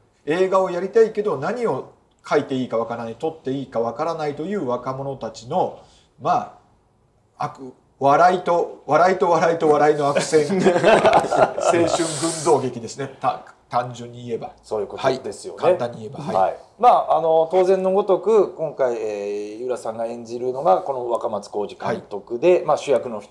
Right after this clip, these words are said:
Speaker 2: 人でありますが、
Speaker 1: はい。
Speaker 2: まあ、もう一人欠かせないのが、実は井上監督ご自身
Speaker 1: はい。
Speaker 2: ということで、まあ、監督がその、えーと、愛知のい-、犬、
Speaker 1: 犬山、
Speaker 2: 犬山市。
Speaker 1: 犬山市というところ、
Speaker 2: ちょっと
Speaker 1: 岐阜、岐阜県との境です。
Speaker 2: 境ぐらいですよね。
Speaker 1: 境ですね。
Speaker 2: あそこから、つまり、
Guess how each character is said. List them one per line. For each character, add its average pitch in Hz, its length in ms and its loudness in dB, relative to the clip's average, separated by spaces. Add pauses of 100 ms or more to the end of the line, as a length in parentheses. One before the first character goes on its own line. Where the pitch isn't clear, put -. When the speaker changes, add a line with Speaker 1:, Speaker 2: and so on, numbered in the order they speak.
Speaker 2:
人 95 100 -10
で 87 120 -10
あ - 40 -10
り 95 80 -16
ま 90 100 -14
す 117 100 -8
が、 98 60 -4
Speaker 1:
は 92 80 -4
い。 - 40 -18 (280)
Speaker 2:
ま 170 120 6
あ、 147 40 2
も 185 220 2
う 202 40 2
一 226 140 -4
人 202 120 4
欠 170 120 -8
か 185 120 4
せ 185 100 4
な 190 80 8
い 190 60 6
の 185 80 2
が、 185 100 4
実 165 220 -6
は 247 160 6
井 175 40 0
上 156 240 -2
監 139 220 -2
督 120 180 -6
ご 117 120 -8
自 117 100 -10
身 101 220 -14 (100)
Speaker 1:
は - 140 -20
い。 87 80 -20 (220)
Speaker 2:
と 113 100 -2
い 101 100 -4
う 95 60 -6
こ 95 100 -14
と - 160 -14
で、 - 460 -4
ま 196 140 -2
あ、 247 180 -8
監 - 100 -16
督 285 220 -12
が 277 100 -2
そ 269 100 -8
の、 247 300 -4 (400)
え 165 160 -2
ー 160 60 -8
と、 160 120 -6
愛 208 200 -2
知 147 140 -16
の 110 100 -12
い-、 - 80 -20 (420)
犬、 196 420 -10
Speaker 1:
犬 165 220 -8
山、 165 160 -4
Speaker 2:
犬 - 40 -6
山 165 180 -4
市。 147 160 -4
Speaker 1:
犬 143 100 -6
山 139 240 -6
市 - 80 -14
と 117 80 -12
い 107 100 -14
う 101 60 -18
と - 80 -18
こ 107 60 -14
ろ、 101 80 -14
Speaker 2:
ち - 100 -2
ょ 392 40 2
っ - 20 -6
と - 80 -10
Speaker 1:
岐 - 80 -18
阜、 143 100 -8
岐 156 60 -10
阜 - 160 -8
県 - 140 -2
と 120 80 -12
の 113 60 -6
境 120 160 -8
で 123 200 -4
す。 - 20 -4
Speaker 2:
境 220 80 -2
ぐ 254 220 4
ら 214 60 4
い - 20 4
で 131 60 -4
す - 80 -8
よ 131 60 0
ね。 - 60 -2
Speaker 1:
境 120 60 2
で 117 160 -2
す - 100 -16
ね。 - 160 -20
Speaker 2:
あ 226 80 -2
そ 294 140 -6
こ - 180 -2
か 330 100 0
ら、 294 160 6 (480)
つ 254 100 -14
ま 254 120 0
り、 160 80 0